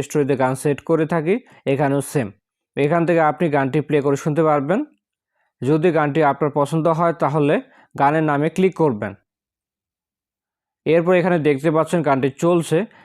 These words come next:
কিন্তু একটা সমস্যা হচ্ছে, এটা আমাদের ছবির উপর থেকে যাচ্ছে। এটা কিভাবে সরাবেন, সেটা এখন দেখাচ্ছি। তার আগে ডানে ক্লিক করলাম। এরপর এখানে আপনার হাতে একটা আঙ্গুল দিয়ে ধরে একদম সাইডে নিয়ে যাবেন।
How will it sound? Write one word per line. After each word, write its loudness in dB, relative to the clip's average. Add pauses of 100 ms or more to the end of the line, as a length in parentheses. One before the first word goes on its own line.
(140)
কিন্তু 2
একটা 0
সমস্যা -2
হচ্ছে, -4 (120)
এটা 0 (100)
আমাদের -2
ছবির -2
উপর 0 (380)
থেকে 2
যাচ্ছে। -2 (440)
এটা 2
কিভাবে 2
সরাবেন, 0
সেটা 0
এখন -2
দেখাচ্ছি। -2 (460)
তার 2
আগে 2
ডানে 0 (120)
ক্লিক 0
করলাম। 0 (1600)
এরপর 2
এখানে 0 (120)
আপনার -2
হাতে 0
একটা 0
আঙ্গুল 0
দিয়ে 2 (100)
ধরে 0
একদম -2
সাইডে -2
নিয়ে 2
যাবেন। -2